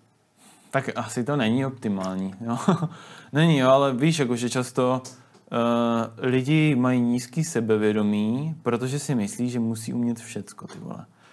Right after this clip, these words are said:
A ty školy tě tak k tomu vedou, jo, že někdo je dobrý na jazyky, někdo je dobrý na komunikaci s lidma, někdo je dobrý na to dělat,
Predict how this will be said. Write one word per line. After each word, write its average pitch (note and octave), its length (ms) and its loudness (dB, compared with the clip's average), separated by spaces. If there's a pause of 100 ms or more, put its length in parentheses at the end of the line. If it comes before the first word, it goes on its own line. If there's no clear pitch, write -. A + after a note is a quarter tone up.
(280)
A - 80 -6
ty C3+ 100 -6
školy C3 280 0
tě C3+ 100 -2
tak D3 120 0
k - 80 -14
tomu C#3+ 240 0
vedou, C#3+ 380 -2
jo, - 240 -6
že A#2 360 -4 (360)
někdo C#3 240 0
je D3+ 80 6
dobrý D3 260 2
na G#2 180 0
jazyky, B2 340 -4 (120)
někdo B2 280 2
je B2 80 4
dobrý B2 420 2
na A2+ 280 2
komunikaci B2 640 -2
s F#2+ 40 -8
lidma, A2 420 0
někdo A#2 280 -4
je A#2 100 0
dobrý A2+ 360 -2
na A2 140 -2
to A2+ 140 -4
dělat, A2+ 340 0